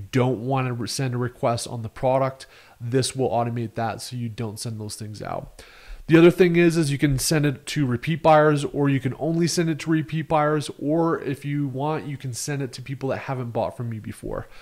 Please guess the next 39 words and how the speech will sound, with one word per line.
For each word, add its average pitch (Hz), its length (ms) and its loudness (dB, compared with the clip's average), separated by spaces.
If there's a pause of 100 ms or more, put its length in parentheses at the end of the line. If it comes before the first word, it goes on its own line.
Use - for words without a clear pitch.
(240)
I 139 120 4
typically 131 380 -2
like 123 180 2
to 123 80 0
have 120 180 0
repeat 117 480 -2
and 127 300 -6
non-repeat 120 500 -4
buyers, 120 300 0
but 101 160 -6
it 104 80 -10
gives 110 180 -2
you 113 100 0
that - 100 -4
optionality 107 560 -6
here. 139 500 0 (720)
This 165 240 8
will 165 240 8
ignore 147 640 6
orders 147 380 4
with 127 180 -2
refunds. 156 520 -2
So 143 140 0
if - 100 -2
someone's 135 300 -2
bought 139 360 4
it 139 160 0
and 127 160 -4
they 127 80 -2
decided 123 460 -4
to 123 80 -4
submit 131 300 -6
a 117 40 -4
refund 127 440 -4
right 123 140 2
after 120 240 -6
they 107 140 -10
got 123 320 2
it, 131 220 0